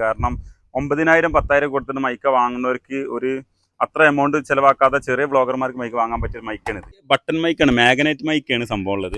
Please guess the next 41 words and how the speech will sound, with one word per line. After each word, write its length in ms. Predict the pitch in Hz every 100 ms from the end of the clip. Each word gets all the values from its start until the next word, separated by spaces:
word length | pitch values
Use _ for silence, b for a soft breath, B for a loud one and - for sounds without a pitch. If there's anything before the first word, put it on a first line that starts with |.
| -
അപ്പോൾ 140 | - 120
ഞാനിവിടെ 340 | 131 160 165 165
ഇപ്പോൾ 200 | - 185
യൂസ് 160 | 160 143
ചെയ്യുന്ന 180 | 151 147
മൈക്ക് 160 | 123 110
പറഞ്ഞാൽ 180 | 127 123
ടി 60 | 113 110
എക്സിൻ്റെ 260 | - 123 117
ഒരു 140 | 120 123 - _ _ _ _ - 117
മുന്നേ 340 | 120 139 156 147 - _ _ 123
ഞാൻ 60 | 123
എടുത്തത്. 200 | - 117
ഇതിന് 160 | 175 156
മുന്നേ 180 | 139 151
ഞാൻ 80 | 151
വേറെ 180 | 139 139 135
നോർമൽ 360 | 127 135 143 147 - -
ചെറിയ 180 | 123 127
മൈക്ക് 180 | 110 -
എടുത്തു, 160 | 110 113
അതിനൊക്കെ 260 | 127 143 123
നോയ്സ് 260 | 120 131 143
ഉണ്ടായിട്ട് 220 | 135 120
അത് 80 | 113
ഒഴിവാക്കിയിട്ട് 400 | 117 110 107 104 -
ഇപ്പം 200 | 123 123 _ 101
ഉപയോഗിക്കുന്ന 380 | 104 113 117 120
ഈ 20 | 113
മൈക്ക് 160 | 92
കേട്ടോ. 160 | - 92
അപ്പോൾ 160 | - 147 - _ 175
മൈക്ക് 180 | 175 190
വാങ്ങിയത് 320 | 170 170 170
പറഞ്ഞാൽ 180 | 165 156 143
രണ്ടായിരത്തി 480 | 135 139 131 147 143
ഒരുന്നൂറ്റി 320 | 131 135 131
തൊണ്ണൂറ്റിനാല് 480 | 139 131 135 135 131
റുപ്യക്കാണ് 340 | 110 117 113 113
ഈ 40 | 107
മൈക്ക് 160 | 98